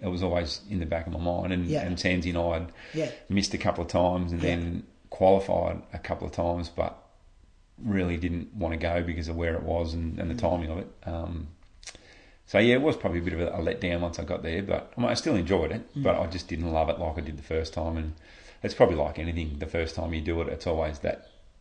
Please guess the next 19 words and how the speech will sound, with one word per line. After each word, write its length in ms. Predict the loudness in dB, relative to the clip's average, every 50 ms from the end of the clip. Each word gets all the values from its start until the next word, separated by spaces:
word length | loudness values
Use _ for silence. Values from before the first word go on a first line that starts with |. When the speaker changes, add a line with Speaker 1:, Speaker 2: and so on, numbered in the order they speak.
| -20 -20 -20 -20 -20 -20 -10
Speaker 1:
you 80 | -6 -4
know, 100 | -4 -4
that 200 | -4 -6 -6 -4
dream, 380 | -2 0 0 0 0 -2 -2
and 80 | -2 -2
you're 100 | -2 -2
trying 240 | 0 0 0 0 -2
to 140 | -4 -6 -8 -10 -6
live 180 | -4 -2 0 0
up 160 | -2 -4 -4
to 120 | -6 -6 -6
it 100 | -6 -6
every 200 | -6 -6 -4 -6
t-, 120 | -6 -8 -10 -8
every 160 | -6 -4 -2
time 220 | -2 0 -2 -2 0
Speaker 2:
Mm. 100 | -2 -2
Speaker 1:
after. 200 | -2 -4 -4 -6
But, 180 | -6 -8 -10 -12